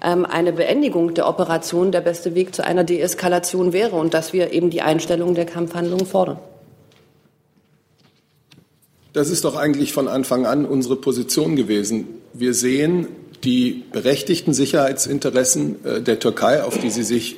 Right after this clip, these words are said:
Speaker 2: äh, mit dieser Intervention beruft. Und gleichzeitig und jeden Tag mehr wird das ja klar. Sagen wir, es darf diese Eskalation nicht geben, die auf Kosten, äh, der dort lebenden Zivilbevölkerung gibt,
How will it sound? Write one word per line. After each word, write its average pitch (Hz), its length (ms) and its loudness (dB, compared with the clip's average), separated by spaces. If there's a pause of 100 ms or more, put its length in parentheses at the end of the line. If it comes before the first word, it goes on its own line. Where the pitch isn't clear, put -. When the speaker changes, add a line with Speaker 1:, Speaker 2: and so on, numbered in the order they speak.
Speaker 2:
äh, 104 180 -2
mit 113 240 -2
dieser 117 220 0
Intervention 113 800 2
beruft. 104 600 -2 (840)
Und 135 140 2
gleichzeitig 143 760 2 (480)
und 107 160 -8
jeden 113 200 0
Tag 113 200 -2
mehr 117 220 -2
wird 131 120 0
das 131 180 0
ja 113 100 2
klar. 110 600 -2 (1200)
Sagen 127 360 0
wir, 143 120 2
es - 140 0
darf 127 220 0
diese 147 240 0
Eskalation 131 680 0
nicht 135 200 -2
geben, 143 340 2
die 143 140 0
auf - 260 -2
Kosten, 139 580 0
äh, 123 380 0
der 127 160 2
dort 123 220 0
lebenden 131 340 2
Zivilbevölkerung 104 840 -2
gibt, 98 340 -8